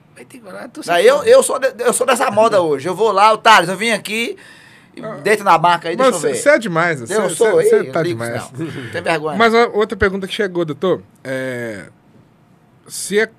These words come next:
Speaker 3: a inconti-, a gente acabou de falar da, da criancinha, né? É, tava tendo incontinência urinária, né? Isso acontece com qualquer uma pessoa ou é só mais gente de idade? O,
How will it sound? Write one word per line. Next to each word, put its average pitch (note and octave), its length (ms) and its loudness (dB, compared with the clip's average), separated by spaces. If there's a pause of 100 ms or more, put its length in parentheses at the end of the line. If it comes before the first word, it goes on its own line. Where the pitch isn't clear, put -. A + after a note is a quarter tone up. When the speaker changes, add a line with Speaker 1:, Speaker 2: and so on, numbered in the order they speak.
Speaker 3:
a E3+ 100 -6
inconti-, E3 340 -10
a B2+ 80 -14
gente D3+ 260 -12
acabou D#3 260 -6
de D#3+ 80 -12
falar B2 260 -8
da, A#2+ 200 -14
da A2 180 -16
criancinha, A#2+ 520 -16
né? C#3 140 -16 (880)
É, A2+ 480 -10 (420)
tava A#2+ 180 -8
tendo B2+ 220 -12
incontinência C3 560 -14
urinária, A#2 560 -10
né? D#3 280 -12 (200)
Isso D3+ 280 -12
acontece D#3+ 680 -8
com - 100 -20
qualquer E3+ 520 -2
uma F3+ 280 -2
pessoa F3 680 -6
ou D#3+ 80 -12
é C#3+ 40 -14
só D3+ 220 -14
mais C#3 300 -12
gente A#2+ 320 -16
de A2 120 -20
idade? A2+ 680 -6 (560)
O, G#2+ 220 -14